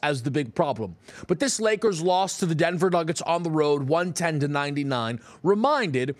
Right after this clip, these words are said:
that the Russell Westbrook trade does more than just remove him from the situation,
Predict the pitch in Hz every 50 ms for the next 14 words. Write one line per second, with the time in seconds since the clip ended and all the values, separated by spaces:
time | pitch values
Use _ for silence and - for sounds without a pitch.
0 | - - - - - 233 214 208 - 220 196 185 220 247 277 - - 359 339 269
1 | 220 226 214 220 214 - - - 175 196 208 196 - - - - - 208 185 165
2 | 143 139 135 127 120 - - _ _ 143 143 135 220 220 226 190 143 175 190 202
3 | 208 196 180 165 147 139 127 - - - - - 151 202 202 196 170 139 208 214
4 | 208 - - 175 160 185 196 190 190 202 226 226 214 170 - - - 190 185 165
5 | - 202 180 175 170 160 151 - - 185 156 - - 165 170 170 160 139 113 -
6 | - 90 78